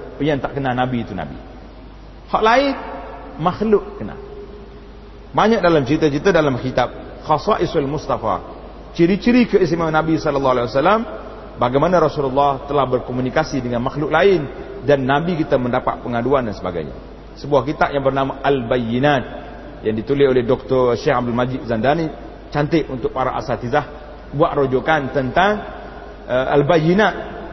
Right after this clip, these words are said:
kenyataan-kenyataan yang menunjukkan bahawa Nabi ini dikenali oleh semua makhluk. Batu kena, kayu kena, hayawan kena,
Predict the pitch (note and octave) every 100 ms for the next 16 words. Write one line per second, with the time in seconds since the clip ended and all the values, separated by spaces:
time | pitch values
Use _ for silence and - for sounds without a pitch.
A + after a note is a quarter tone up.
0 | - D#3+ E3+ G3+ - A#3+ F#3+ E3 C#3 C3
1 | G2+ D#2 - - - - - - - -
2 | - E3+ A#3+ A#3+ C4 C4 C4 A#3+ G#3+ A3+
3 | F#3 A#3+ D4+ C4+ B3 G3 A3 C#4 B3+ E3+
4 | E3+ D#3+ - - - - F3+ A2+ F#2 D#2+
5 | - - - - A2 B2+ - D3 B2+ B2
6 | A#2 B2 B2 - - - - - - -
7 | C#3 D#3 D3+ C3 C3 B2+ A#2+ A#2 - -
8 | - - - D3+ E3 E3+ F3 D3+ D3+ E3+